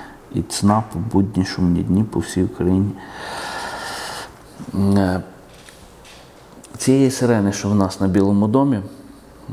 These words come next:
е, ну, дуже гарно чути, практично по всьому місті. Е, ми з спеціалістами визначали зони, де, де чути погано і де треба, е, доставити.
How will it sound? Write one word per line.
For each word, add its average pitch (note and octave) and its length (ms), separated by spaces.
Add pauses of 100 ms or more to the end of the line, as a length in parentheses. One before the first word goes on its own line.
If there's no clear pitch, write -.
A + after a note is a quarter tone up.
(140)
е, F#2 520
ну, F2+ 180 (680)
дуже G#2 300
гарно G2 340
чути, - 300 (640)
практично F#2+ 500
по - 120
всьому F#2+ 360
місті. - 360 (1040)
Е, F#2 200
ми G#2+ 200
з - 40
спеціалістами G#2+ 800
визначали G#2+ 640
зони, G2+ 380 (240)
де, G#2+ 680 (220)
де G2+ 160
чути G2+ 320
погано G2 580 (440)
і - 80
де G2+ 200
треба, G2 540 (220)
е, F#2 40
доставити. F#2+ 880